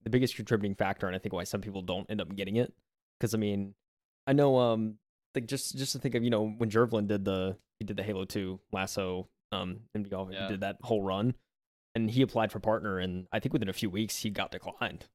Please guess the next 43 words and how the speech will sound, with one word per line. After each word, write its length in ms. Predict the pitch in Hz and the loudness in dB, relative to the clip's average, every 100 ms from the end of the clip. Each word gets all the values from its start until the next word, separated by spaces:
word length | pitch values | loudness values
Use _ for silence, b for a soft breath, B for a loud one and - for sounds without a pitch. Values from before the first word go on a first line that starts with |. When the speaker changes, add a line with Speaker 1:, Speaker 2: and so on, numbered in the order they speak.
| _ | _
Speaker 1:
and, 120 | 123 107 | -2 -2
like, 140 | 101 | 0
he 100 | 160 | 0
had 240 | 226 117 104 | 0 0 2
really 180 | 123 120 | 4 4
good 120 | 107 | 4
Speaker 2:
Yep. 20 | |
Speaker 1:
numbers, 460 | 113 135 64 - - - | 4 2 -4 -10 -10 -2
right? 260 | 104 110 | 0 0
But 100 | 107 | 0
I 60 | 98 | -2
think 340 | 98 104 98 - _ _ _ - | -2 -4 -4 -10 _ _ _ 0
Speaker 2:
Yeah. 60 | - | 2
Speaker 1:
looking 260 | 135 127 | 4 4
at 140 | 95 101 | 2 0
it, 80 | - | 2
and 160 | 127 | 4
not 200 | 123 127 | 4 2
saying 300 | - 117 110 | 0 0 0
he's 120 | 110 104 | 0 -2
not 120 | - | -4
deserving 360 | 95 110 110 | -4 0 0
of 100 | 92 | 0
it, 160 | 95 - | -2 -2
but, 80 | 98 | -4
like, 160 | 95 | -2
just 160 | 98 - | -4 0
looking 300 | 107 123 113 | 2 2 2
at 120 | 98 | 0
that, 360 | 98 95 123 - _ _ _ | -2 -2 -2 -4 _ _ _
it's, 400 | 104 - - - - _ - | -6 -6 -8 -10 -14 _ -12
I, 60 | - | -6
it, 240 | 120 - | -6 -4
like, 240 | 117 107 - | -2 -2 -2
came 340 | 123 123 117 | 2 4 4
down 340 | 104 104 98 | 2 2 0
to 140 | 95 98 | -2 -6
schedule, 380 | - 101 95 92 | -4 -4 -4 -8
I 80 | |
think, 340 | - 156 202 - _ | -8 -6 -8 -12 _
and 120 | 110 | -6
just, 160 | 101 104 | -4 -2
like, 240 | 107 95 | -2 -4